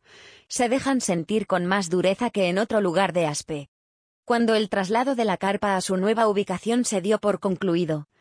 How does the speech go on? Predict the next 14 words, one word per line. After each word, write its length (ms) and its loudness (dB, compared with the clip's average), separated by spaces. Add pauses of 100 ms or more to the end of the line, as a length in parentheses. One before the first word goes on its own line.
(480)
el 160 2
gasto 280 -2
realizado 600 0
en 120 0
dicha 320 -2
instalación 680 -2
superaba 500 0
ya 180 2
los 220 -2
ochenta 400 -2
y 80 -2
cinco 320 0
mil 180 0
euros. 540 -2